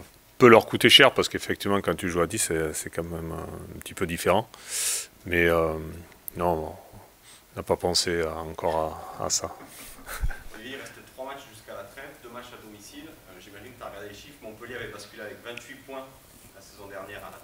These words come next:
Speaker 2: trêve. Vous en avez vingt-deux aujourd'hui. Donc il y a la possibilité de faire aussi bien, voire mieux. Est-ce que ça veut dire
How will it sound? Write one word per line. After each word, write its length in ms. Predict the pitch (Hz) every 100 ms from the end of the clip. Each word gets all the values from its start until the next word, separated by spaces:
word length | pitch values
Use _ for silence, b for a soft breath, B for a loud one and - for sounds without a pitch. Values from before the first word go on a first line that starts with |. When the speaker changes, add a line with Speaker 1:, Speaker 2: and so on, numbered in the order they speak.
| -
Speaker 2:
trêve. 160 | 120 - - -
Vous 80 | 98
en 60 | 95
avez 160 | 92 98
vingt-deux 240 | 98 101 98
aujourd'hui. 320 | 101 - 95 - B B B B -
Donc 80 | 95
il 60 | 104
y 40 |
a 40 | 107
la 80 |
possibilité 380 | 113 120 127 143
de 40 | 139
faire 180 | 127
aussi 200 | 120 -
bien, 240 | 123 156 185
voire 200 | 135 -
mieux. 240 | 139 175 202 - B B B -
Est-ce 160 | 117 -
que 160 | - 139
ça 320 | 139 123 113
veut 80 | 120
dire 240 | 117 156